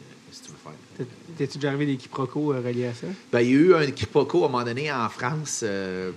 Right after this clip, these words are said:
Speaker 1: parce que, euh, à un moment donné, je, il,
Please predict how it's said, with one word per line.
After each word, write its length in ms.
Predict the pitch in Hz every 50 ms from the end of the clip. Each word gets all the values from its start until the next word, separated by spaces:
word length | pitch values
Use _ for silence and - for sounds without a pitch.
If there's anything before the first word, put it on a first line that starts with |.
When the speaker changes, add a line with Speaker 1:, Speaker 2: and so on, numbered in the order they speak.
| - -
Speaker 1:
parce 340 | - 87 - - - - -
que, 80 | - 107
euh, 720 | 104 101 101 101 101 98 92 92 87 82 82 82 82 80 78 73 80 80 78 - - - - - - - - - - - - -
à 60 | -
un 20 | 95
moment 180 | 90 92 95
donné, 220 | 95 95 95 110 117
je, 140 | 113 - - - - - - - -
il, 120 | 104 107